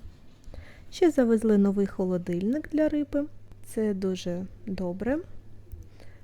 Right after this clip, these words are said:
В акції зараз окунь червоний дев'ятнадцять гривень за сто грамів, знижка сорок один відсоток.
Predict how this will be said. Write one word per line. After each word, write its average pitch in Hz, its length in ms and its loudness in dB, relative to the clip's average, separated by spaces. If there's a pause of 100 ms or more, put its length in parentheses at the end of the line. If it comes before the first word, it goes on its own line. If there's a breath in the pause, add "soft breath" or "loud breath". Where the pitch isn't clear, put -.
(1200 soft breath)
В 214 120 0
акції 208 500 0
зараз 202 540 0
окунь 247 420 0
червоний 311 600 2
дев'ятнадцять 277 760 -2
гривень 254 360 0
за 247 140 4
сто 247 260 -2
грамів, 233 400 2
знижка 220 480 0
сорок 220 400 -4
один 208 260 2
відсоток. 202 760 -4